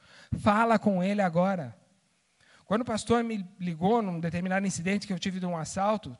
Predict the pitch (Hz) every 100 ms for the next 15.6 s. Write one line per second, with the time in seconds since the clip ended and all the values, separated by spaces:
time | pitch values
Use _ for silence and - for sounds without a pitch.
0 | _ _ _ _ _ _ _ _ _ _
1 | _ _ _ _ - _ _ _ _ _
2 | _ - _ - 143 - 240 214 233 214
3 | 247 247 262 - - _ - 233 240 240
4 | 226 208 202 165 185 208 165 - 185 143
5 | 131 208 214 226 202 170 202 196 220 214
6 | 196 160 160 _ _ _ - 180 220 233
7 | 226 220 - 196 220 147 113 - _ _
8 | _ _ - - 196 196 220 240 - 214
9 | 220 254 240 - _ 226 202 214 233 247
10 | - 233 269 226 - _ _ _ _ _
11 | _ _ _ _ _ _ _ _ _ _
12 | _ 160 202 285 247 330 269 254 349 415
13 | 440 427 392 427 427 440 131 - _ _
14 | _ _ _ _ - 220 214 269 262 -
15 | 120 - - 269 233 -